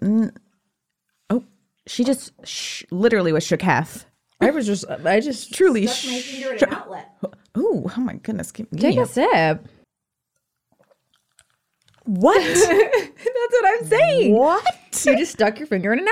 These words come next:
Speaker 2: outlet.
Speaker 1: Okay.
Speaker 2: Wait, it's
Speaker 1: I'm gonna need to break up with this fucking wine.
Speaker 2: We don't, hey, we don't know. Sometimes
Speaker 1: Well,
Speaker 2: it
Speaker 1: maybe
Speaker 2: might,
Speaker 1: it'll open up.
Speaker 2: it might open up. We never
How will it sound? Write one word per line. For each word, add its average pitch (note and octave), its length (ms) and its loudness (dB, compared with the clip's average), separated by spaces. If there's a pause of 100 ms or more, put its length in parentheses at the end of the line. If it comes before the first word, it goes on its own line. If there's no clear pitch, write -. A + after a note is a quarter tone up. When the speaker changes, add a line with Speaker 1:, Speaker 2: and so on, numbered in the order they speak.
Speaker 2:
outlet. D#3 320 -4 (1500)
Speaker 1:
Okay. F3+ 600 4
Speaker 2:
Wait, E3 200 -6 (300)
it's - 260 -6 (720)
Speaker 1:
I'm A3+ 120 0
gonna D3 140 0
need C#3 240 0
to B2 80 -2
break D3 320 0
up D#3+ 200 -2
with - 160 -8
this D3+ 220 -6
fucking C#3 460 -6
wine. C3+ 460 -4 (340)
Speaker 2:
We C#4+ 140 2
don't, D4 280 0
hey, B3+ 360 0 (220)
we G4 100 4
don't A#4 180 0
know. F4 220 2
Sometimes G#3+ 80 -6
Speaker 1:
Well, A#3 240 2
Speaker 2:
it A#3 60 4
Speaker 1:
maybe C4+ 260 4
Speaker 2:
might, C4+ 40 2
Speaker 1:
it'll C4 180 2
open A3 260 -2
up. F3+ 240 -2
Speaker 2:
it C4 80 4
might B3 240 4
open E3+ 300 0
up. D4 420 -4 (540)
We D#4+ 100 -4
never G#4 200 0